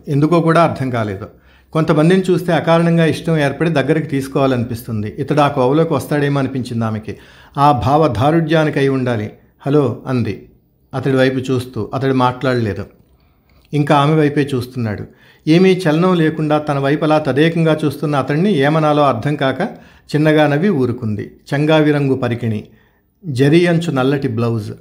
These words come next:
ఆ రింటి మధ్యన పాల సముద్రంలా ఉన్న నడుము తాలూకు పచ్చటి శరీర భాగం మీద అప్పుడే సూర్యుడు రాల్చిపోయిన ఆఖరి కిరణాలు తళుక్కుమంటూ మెరుస్తూ ఉంటే ఆమె శరత్ పూర్ణిమలా అనిపించింది. పచ్చటి పాలభాగం చివర మత్తుగా వెనక్కి జారిన కురు సందోహం,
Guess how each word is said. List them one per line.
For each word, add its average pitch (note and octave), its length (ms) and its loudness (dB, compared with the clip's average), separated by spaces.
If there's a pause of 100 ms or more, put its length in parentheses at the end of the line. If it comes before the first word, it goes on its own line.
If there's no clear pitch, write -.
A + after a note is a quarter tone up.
(140)
ఆ C#3 120 0
రింటి D#3 280 0
మధ్యన C#3+ 480 2 (120)
పాల C#3+ 200 4
సముద్రంలా D#3 680 2
ఉన్న C#3+ 240 0
నడుము C3+ 320 0
తాలూకు D3+ 440 0
పచ్చటి C#3+ 420 -4
శరీర D#3 380 0
భాగం C#3+ 400 0
మీద C#3+ 160 0 (540)
అప్పుడే F3 380 2
సూర్యుడు E3 380 0
రాల్చిపోయిన D3 640 0
ఆఖరి D#3 480 0
కిరణాలు D#3 460 0
తళుక్కుమంటూ E3 840 0
మెరుస్తూ C#3+ 400 -2
ఉంటే A#2+ 500 -2 (540)
ఆమె C#3+ 220 2
శరత్ D#3+ 380 0
పూర్ణిమలా E3+ 380 4
అనిపించింది. A2+ 720 -4 (400)
పచ్చటి E3 420 0
పాలభాగం D#3+ 720 2
చివర E3 360 0
మత్తుగా D#3+ 600 0
వెనక్కి E3 400 0
జారిన D3 300 2
కురు D#3 200 -4
సందోహం, C3+ 600 -2